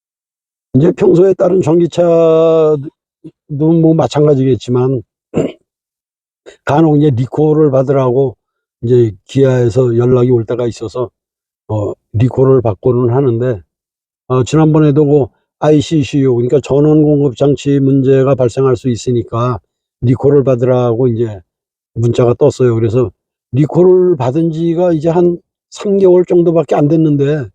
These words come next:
근데 리콜을 받았는데도 불구하고 내 차에 그런, 어, 전원 공급 장치 문제가 발생이 됐어요.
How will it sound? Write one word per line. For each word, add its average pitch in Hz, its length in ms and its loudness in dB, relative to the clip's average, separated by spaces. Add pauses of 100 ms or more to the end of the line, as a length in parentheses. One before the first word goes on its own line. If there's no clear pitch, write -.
(640)
근데 214 600 2 (260)
리콜을 180 420 -2
받았는데도 160 680 0
불구하고 147 580 0 (240)
내 147 180 2
차에 151 280 0
그런, 147 440 -2 (260)
어, 123 480 -4
전원 156 340 2
공급 143 260 0
장치 139 260 -2
문제가 131 480 -2 (420)
발생이 139 440 0
됐어요. 113 560 -2